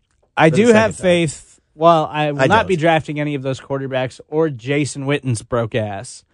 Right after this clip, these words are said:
Speaker 2: Yeah, how did he finesse a four point seven mi-, like, you know
Speaker 1: Uh,
Speaker 2: what? Props to the Raiders, because you know what the
Speaker 1: 'cause,
Speaker 2: Raiders
Speaker 1: 'cause
Speaker 2: did?
Speaker 1: John Gruden just likes any veteran player
Speaker 2: No,
Speaker 1: ever.
Speaker 2: because John Gruden is a better commentator, and he knows that Jason Witten sucked commentating football, so he's like,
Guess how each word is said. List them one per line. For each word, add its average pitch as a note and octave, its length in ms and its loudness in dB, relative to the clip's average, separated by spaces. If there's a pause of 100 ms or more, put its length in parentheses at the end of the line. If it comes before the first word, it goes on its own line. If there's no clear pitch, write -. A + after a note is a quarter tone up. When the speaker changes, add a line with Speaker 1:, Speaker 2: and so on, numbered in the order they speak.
Speaker 2:
Yeah, C#3 140 -4
how C#3 120 -2
did E3 140 -2
he D#3+ 240 -10
finesse G2+ 360 -8
a F#2+ 60 -12
four A#2 240 -6
point G#2 240 -12
seven G#2+ 320 -10
mi-, G#2+ 140 -16
like, E3+ 260 0
you A3+ 80 2
know B3+ 160 6
Speaker 1:
Uh, B3 80 0 (140)
Speaker 2:
what? - 80 -14 (240)
Props A#3 320 2
to G#3+ 80 -4
the G3 100 2
Raiders, C3+ 320 -4
because D3 220 0
you F3 80 0
know A3+ 60 10
what G#3 40 4
the F#3+ 60 0
Speaker 1:
'cause, G3 60 0
Speaker 2:
Raiders G#3 220 0
Speaker 1:
'cause G3 80 0
Speaker 2:
did? G#3 120 6
Speaker 1:
John G3+ 260 0
Gruden F#3 300 -6
just E3 180 -16
likes E3 260 -4
any D#3+ 300 -8
veteran C#3 600 -8
player B2 340 -8
Speaker 2:
No, E3 200 2
Speaker 1:
ever. A#2 140 -18
Speaker 2:
because D#3+ 320 0
John F3+ 360 2
Gruden F#3+ 280 -2
is C#3+ 120 -2
a D3 40 -4
better D#3+ 280 0
commentator, C3 720 -2
and B2 180 -12
he F3+ 180 -14
knows F3 280 -4
that C3+ 80 -16
Jason D3+ 380 -4
Witten C3+ 280 -4
sucked - 640 0 (240)
commentating D#3+ 520 0
football, D3 380 0
so D3 100 -6
he's C#3 120 0
like, C#3 160 -4